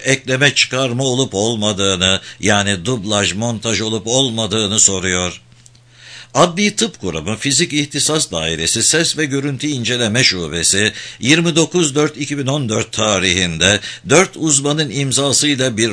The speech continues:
rapor hazırlıyor ve diyor ki, "Basit imla hataları dışında bir bütün olarak cümle eklemesi veya çıkarılması olmadı." Yani bu konuşmalar montaj, dublaj değil, gerçek.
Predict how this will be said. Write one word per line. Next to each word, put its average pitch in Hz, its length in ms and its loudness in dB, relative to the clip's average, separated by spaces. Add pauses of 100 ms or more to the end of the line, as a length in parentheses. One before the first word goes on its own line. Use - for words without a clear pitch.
rapor 107 300 -2
hazırlıyor 101 580 0
ve 95 180 2
diyor 87 340 0
ki, 82 340 -2 (640)
"Basit 175 360 2
imla 160 420 2
hataları 143 580 0
dışında 92 560 0
bir 127 240 0
bütün 139 260 -2
olarak 82 480 0
cümle 143 320 0
eklemesi 135 640 0
veya 127 300 0
çıkarılması 120 880 0
olmadı." 80 840 -2 (720)
Yani 71 340 -6 (240)
bu 98 160 -6
konuşmalar 85 680 -4
montaj, 85 800 -4
dublaj 92 540 -2
değil, 78 260 -2
gerçek. 82 640 0